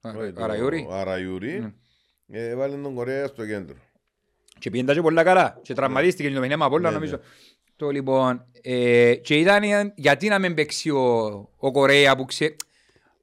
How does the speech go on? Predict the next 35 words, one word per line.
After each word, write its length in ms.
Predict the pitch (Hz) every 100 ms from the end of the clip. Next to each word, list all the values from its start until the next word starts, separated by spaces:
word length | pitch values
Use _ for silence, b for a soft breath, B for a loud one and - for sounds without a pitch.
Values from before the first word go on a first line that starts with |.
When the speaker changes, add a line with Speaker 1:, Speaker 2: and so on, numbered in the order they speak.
| -
Speaker 1:
ε, 100 | 185
θεωρητικά 520 | 165 151 147 139 147
έπαιξε 300 | 151 151 156
παραπάνω 380 | 151 139 143 151
φορές 200 | 139 143
και 140 | - 151
ο 60 |
Κίκο 540 | 143 175 151 160 139 123
ρολάρει 520 | 135 139 143 185 180
στην 220 | 160 156
αριστερή 440 | 151 143 - 139 139
πλευρά, 300 | 135 123 131
είχε 120 | 131
τα 80 | 135
τελευταία 320 | 131 127 -
παιχνίδια, 300 | 135 135 131
πάει 140 | 135 185
πολλά 280 | 208 254 277
καλά 240 | 226 156
σαν 140 | 135 135
αριστερό, 560 | 127 127 131 123 110 b b b
στο 180 | - 147
αριστερό 360 | 135 127 135 135
μπακ, 200 | 131 127
από, 240 | 131 135
τώρα 180 | 123 131
που 60 | 135
έπιανε 260 | 123 135
και 60 | 127
ψυχολογία 540 | 120 139 127 127 127
και 120 | 123 123
παιχνίδια 400 | 117 135 120 120
και 100 | 113
ξέρω 280 | - 120
εγώ. 320 | 107 135 233